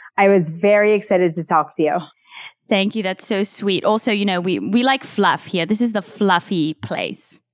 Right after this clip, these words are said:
Speaker 1: Yeah,
Speaker 2: I don't, I don't
Speaker 1: I
Speaker 2: like
Speaker 1: like fluff.
Speaker 2: serious shit. I don't wanna
Speaker 1: Well,
Speaker 2: talk about serious shit.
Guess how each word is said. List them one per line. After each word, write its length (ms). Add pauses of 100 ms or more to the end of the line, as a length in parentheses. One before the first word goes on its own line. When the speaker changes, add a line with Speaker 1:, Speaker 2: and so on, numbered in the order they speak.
(360)
Speaker 1:
Yeah, 140
Speaker 2:
I 40
don't, 220
I 120
don't 100
Speaker 1:
I 60
Speaker 2:
like 40
Speaker 1:
like 140
fluff. 180
Speaker 2:
serious 220
shit. 260 (140)
I 100
don't 100
wanna 120
Speaker 1:
Well, 80
Speaker 2:
talk 160
about 240
serious 240
shit. 180